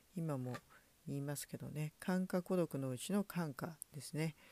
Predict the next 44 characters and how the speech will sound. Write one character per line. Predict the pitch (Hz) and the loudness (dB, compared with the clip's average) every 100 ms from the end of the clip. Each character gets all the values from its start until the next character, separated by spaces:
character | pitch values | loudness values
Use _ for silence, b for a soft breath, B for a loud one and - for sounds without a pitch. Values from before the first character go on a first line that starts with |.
| B B B B | B B B B
御 | 170 190 | 0 2
託 | 190 185 185 | 4 2 4
の | 175 165 - | 6 6 4
政 | - 185 180 | 4 6 6
治 | 180 | 8
が | 175 | 8
行 | 165 165 | 6 6
き | 202 | 4
渡 | 208 214 | 4 4
ら | 208 202 | 4 6
な | 196 | 6
い | 151 | 4
と | 147 | 2
こ | - 147 | 2 2
ろ | 139 | 2
の | 135 | 2
な | 127 160 | 2 4
い | 220 | 6
よ | |
う | 208 | 6
に | 170 | 6
す | - 147 | 4 2
べ | 156 | 0
き | - | 0
で | 147 143 | 4 6
あ | 160 | 6
る | 147 | 4
と | 175 | 2
い | 185 147 | 2 2
う | 143 | 2
の | 135 | 4
で | 135 | 4
あ | 135 | 4
っ | - - | 0 -2
た。 | 135 - b b b | -2 -2 b b b
そ | - 165 | 0 4
の | 165 | 4
異 | 156 | 2
彩 | - 139 135 | 2 4 4
は、 | 131 123 b b b b b _ | 4 2 b b b b b _
平 | - 190 208 | 2 6 6
定 | - 208 190 | 6 4 4
期 | - 139 | 2 0
に、 | 139 139 | 0 -2